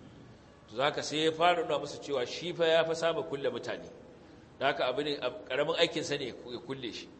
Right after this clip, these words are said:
"La in ittakhadhta ilahan ghairi la ja'alannaka minal masjunin." To anan ne Annabi Musa alayhi salam ya ce, "Qala awalau ji'taka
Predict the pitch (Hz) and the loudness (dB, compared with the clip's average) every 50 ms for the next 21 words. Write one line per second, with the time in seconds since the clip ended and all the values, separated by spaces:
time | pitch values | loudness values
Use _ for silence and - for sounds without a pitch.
0 | - - - - - - 98 101 117 143 170 165 165 156 - 165 165 - - 151 | -20 -20 -20 -20 -12 -8 -6 -4 -2 -2 -2 0 -2 0 2 0 0 2 2 0
1 | 131 135 143 156 147 143 127 127 131 139 147 143 143 147 143 - - - - - | 2 4 4 4 4 4 2 2 2 2 2 2 0 -4 -8 -8 -12 -14 -14 -16
2 | - - - 117 123 120 123 117 110 117 117 110 117 110 - 110 107 107 107 101 | -12 -6 -2 -2 0 0 0 0 0 0 -2 -2 -4 -4 -4 -4 -6 -4 -6 -6
3 | 101 101 101 - - 98 92 92 92 - - - - - - - - - - - | -6 -8 -12 -12 -14 -14 -14 -14 -16 -16 -18 -20 -20 -20 -20 -20 -20 -18 -12 -10
4 | 101 110 120 139 135 135 113 117 117 127 123 123 110 110 120 113 - 120 117 110 | -6 -4 -4 -4 -4 -4 -6 -6 -6 -6 -6 -6 -8 -10 -10 -8 -8 -6 -6 -8
5 | 113 104 - 113 110 113 110 110 - - 110 - - 113 117 113 107 - 113 113 | -8 -10 -10 -10 -10 -10 -10 -12 -14 -14 -16 -14 -12 -12 -10 -8 -8 -6 -6 -6
6 | 110 107 104 104 120 - - - 113 - 113 95 | -6 -6 -8 -8 -10 -12 -12 -14 -12 -10 -10 -10